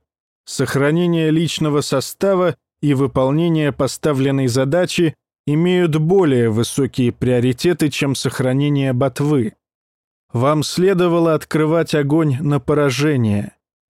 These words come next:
Потери среди ботвы в данном случае были несущественны. Даже перестреляя вы всех, это не составило бы и ноль три процента от общего сбора. Вам ясно, курсант Тумидус?»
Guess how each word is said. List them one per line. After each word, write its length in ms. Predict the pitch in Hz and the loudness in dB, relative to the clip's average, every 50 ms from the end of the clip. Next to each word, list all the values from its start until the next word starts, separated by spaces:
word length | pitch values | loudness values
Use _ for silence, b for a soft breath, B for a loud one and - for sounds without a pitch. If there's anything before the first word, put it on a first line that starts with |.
| _ - | _ -4
Потери 400 | - 160 - - 180 175 160 160 | -4 -4 0 0 0 2 2 0
среди 420 | 147 - - 147 143 143 135 160 | -2 0 0 0 0 0 0 0
ботвы 480 | 147 131 139 131 127 139 143 170 214 202 | 0 0 -2 -2 -2 -2 0 0 0 0
в 140 | 147 127 131 | 0 0 0
данном 420 | 131 139 131 127 123 120 120 117 | 0 0 0 0 0 0 0 -2
случае 580 | - - - 131 127 123 120 - - 127 120 120 | -2 -2 -2 0 0 0 0 -2 -2 0 0 0
были 280 | 120 147 180 180 175 | 0 0 0 2 2
несущественны. 1080 | 170 170 170 156 - - 175 - - - 165 151 123 - - - 120 117 113 107 104 104 - _ _ _ _ _ _ _ _ _ - | 2 2 0 0 -2 -2 -4 -4 -2 -2 -2 -2 -2 -2 -6 -4 -2 -2 0 -2 -4 -6 -8 _ _ _ _ _ _ _ _ _ -4
Даже 320 | 120 143 151 143 165 160 | -2 0 0 2 0 0
перестреляя 760 | - 165 160 160 156 - - - 165 165 170 180 180 170 160 | 0 0 0 0 0 -2 -4 -4 -2 0 2 2 2 2 2
вы 140 | 147 160 156 143 | 2 0 0 -2
всех, 520 | - - - - 214 220 165 - - - _ _ _ _ | -4 -6 -4 -2 0 0 0 -2 -6 -16 _ _ _ _
это 200 | - 180 170 180 | -4 -2 -2 0
не 140 | 170 170 160 | 0 0 0
составило 640 | - - 151 135 - - - 180 170 165 160 156 151 | -2 -2 -2 -4 -4 -2 -2 0 0 2 2 2 2
бы 240 | 139 135 147 139 - _ _ - | 0 0 0 -2 -2 _ _ -4
и 120 | 147 151 | -2 0
ноль 300 | 151 160 175 180 175 160 | 0 0 0 0 0 0
три 280 | 147 - - 156 165 156 | -2 -2 -2 0 0 0
процента 800 | - - 147 139 - - - - 180 180 165 147 - 156 147 127 - _ _ - | 0 0 -2 -2 -2 -4 -4 -2 -2 0 0 -2 -2 -2 -2 -2 -4 _ _ -6
от 220 | - 131 123 - - - | -4 -4 -4 -4 -4 -2
общего 500 | 151 135 - - - - 151 139 147 135 | -2 -2 -2 -4 -2 -2 0 0 0 0
сбора. 580 | 123 127 131 139 156 156 131 113 107 104 - _ _ _ _ _ - | -2 -2 -2 0 0 2 2 2 0 -2 -6 _ _ _ _ _ -6
Вам 300 | 123 117 131 135 135 135 | -2 -2 0 0 0 0
ясно, 500 | 139 156 196 226 226 - - 160 131 110 | 2 2 0 0 0 -2 -2 -4 -4 -2
курсант 580 | - - 123 - - - 139 127 117 - - - - | -2 -4 -4 -4 -4 -4 -4 -2 -4 -6 -8 -6 -4
Тумидус?» 640 | 135 135 135 127 127 113 110 117 107 - - - | -2 0 0 0 0 0 0 -2 -4 -4 -8 -20